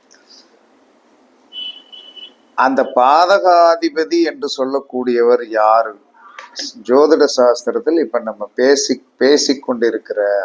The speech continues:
அமைப்பு வந்து என்ன சொன்னான்னா, சரம் என்று சொல்லக்கூடிய மேசம், கடகம், துலாமு, அதற்கடுத்து என்ன சொன்னான்னா மகரம்.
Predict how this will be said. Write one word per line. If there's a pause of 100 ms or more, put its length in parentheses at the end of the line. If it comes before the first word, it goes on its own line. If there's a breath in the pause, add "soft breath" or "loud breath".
(240)
அமைப்பு
வந்து
என்ன
சொன்னான்னா, (1400 loud breath)
சரம்
என்று
சொல்லக்கூடிய (160)
மேசம், (1400)
கடகம், (920)
துலாமு, (1600)
அதற்கடுத்து
என்ன
சொன்னான்னா (1400)
மகரம்.